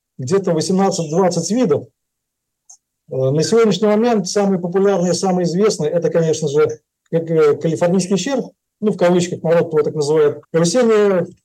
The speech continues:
э, фаэтида, да, э, по-латински. И это, это гибрид, э, который был получен в Калифорнии,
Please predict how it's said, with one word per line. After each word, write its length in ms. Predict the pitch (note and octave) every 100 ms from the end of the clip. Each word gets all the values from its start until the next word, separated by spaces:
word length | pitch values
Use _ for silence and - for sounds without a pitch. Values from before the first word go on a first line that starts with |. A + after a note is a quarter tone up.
| _
э, 420 | F3 E3 E3 D#3+
фаэтида, 580 | E3+ G3 G3 A3 C#3+ B2
да, 200 | C3+ F#3
э, 480 | G#3 F3 C#3+ C3 -
по-латински. 720 | D#3+ E3+ C4 C#4+ C#4 C4 - - _ _ - - _ _ _ _ _ _ _ -
И 120 | A3+
это, 640 | A3 A3 B3 A#3+ A3+ A#3 -
это 320 | A#3 B3 A3
гибрид, 460 | F3+ E3 G3+ C4+ - -
э, 380 | E3+ D#3 C#3+ C3+
который 840 | C#3 E3 G#3 G3 F3+ D#3+ C#3+ C3+ B2 A#2 - _ _ _ _
был 260 | C#3+ G#3+ G3
получен 480 | G3 G3 F#3 D#3+
в 80 | B2+
Калифорнии, 880 | F3+ F3 F3 C#4 A#3+ A3 G#3+ F3 F#3